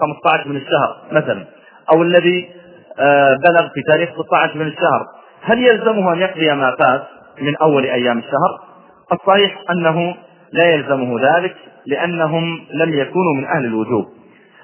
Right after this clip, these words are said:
الفائدة الثالثة عشرة،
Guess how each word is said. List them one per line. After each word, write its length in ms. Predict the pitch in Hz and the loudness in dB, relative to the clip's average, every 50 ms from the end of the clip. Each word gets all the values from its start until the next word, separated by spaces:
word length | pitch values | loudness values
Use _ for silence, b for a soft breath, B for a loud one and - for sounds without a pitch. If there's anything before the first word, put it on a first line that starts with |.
| b b b | b b b
الفائدة 640 | 156 165 - 226 220 196 185 202 190 208 202 196 185 185 - - - - - - - 147 | -2 2 4 4 4 4 4 2 2 0 0 0 -2 -8 -14 -20 -20 -20 -20 -8 -6 -6
الثالثة 640 | 139 - - 175 175 175 170 170 156 - 170 170 165 160 147 - - - - | -6 -2 0 2 2 2 2 0 -2 0 -2 -2 -2 -4 -12 -16 -8 -4 -2
عشرة، 400 | 147 139 135 123 120 127 151 - | -2 -2 0 0 2 2 0 0